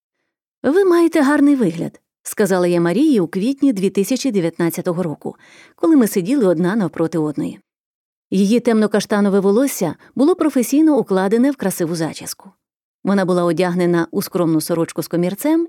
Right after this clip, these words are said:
і штани. Марія посміхалася, була жвавою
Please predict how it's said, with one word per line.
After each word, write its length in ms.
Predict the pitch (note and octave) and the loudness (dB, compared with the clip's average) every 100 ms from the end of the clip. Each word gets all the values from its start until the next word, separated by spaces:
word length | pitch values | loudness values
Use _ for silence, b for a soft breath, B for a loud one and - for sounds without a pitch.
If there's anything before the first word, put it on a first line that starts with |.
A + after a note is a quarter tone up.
| - | -6
і 80 | B3 | -8
штани. 440 | - A#3+ F3 C#3 _ _ _ _ - | -6 -4 -4 -8 _ _ _ _ -4
Марія 320 | G3+ F#3+ F3+ | 0 2 0
посміхалася, 800 | F3 - F3+ C4 D#4+ D4 C#4 C4 B B B | -2 -4 -4 -2 -2 0 -2 -6 B B B
була 260 | F#3+ A#3 F3+ | -2 0 -2
жвавою 580 | F3 G#3+ C#4 C#4 C4+ | -2 -2 2 2 2